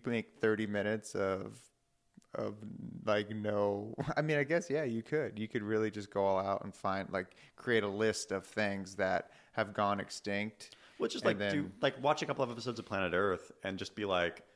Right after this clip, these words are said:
Speaker 2: "Oh, like, how do they st-, how do they structure an episode of Planet Earth?" It's
Speaker 1: Mm-hmm.
Speaker 2: like, there's a five-minute section that's just about the Antarctic.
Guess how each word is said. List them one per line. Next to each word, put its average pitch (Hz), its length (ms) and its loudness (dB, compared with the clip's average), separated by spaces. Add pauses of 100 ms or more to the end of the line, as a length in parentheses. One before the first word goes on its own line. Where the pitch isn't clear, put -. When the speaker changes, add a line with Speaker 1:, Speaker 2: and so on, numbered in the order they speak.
(340)
Speaker 2:
"Oh, 147 160 4
like, 107 280 2
how 113 140 4
do 107 200 -2
they 92 460 2 (140)
st-, - 280 -16
how 131 100 0
do 127 60 0
they 107 140 0
structure - 480 -4
an 95 80 -6
episode 87 260 -8
of - 80 -10
Planet 85 300 -4
Earth?" 82 260 -2
It's 98 140 -6
Speaker 1:
Mm-hmm. 104 80 -4
Speaker 2:
like, 80 200 -2 (380)
there's 104 160 -2
a 95 60 -4
five-minute 95 560 0
section 92 460 -4
that's 90 180 -8
just - 240 -8
about 85 280 -2
the 92 80 -6
Antarctic. 85 680 -6